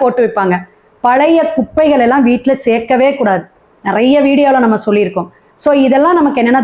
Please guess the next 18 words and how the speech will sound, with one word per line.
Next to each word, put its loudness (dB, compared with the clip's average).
தர்தினியத்தை 0
கொடுக்கும். -2
செல்வத்தை 0
வந்து 2
வரக்கூடிய 2
காசத்தை -2
அப்படியே 2
விரயம் 2
பண்ணிவிட்டு 0
போயிரும். -2
இது 2
நீங்க 2
அடிப்படையில 0
தெரிஞ்சுக்கிறது. -2
அடுத்த 0
விஷயம் 0
என்ன 0
அப்படின்னா, 2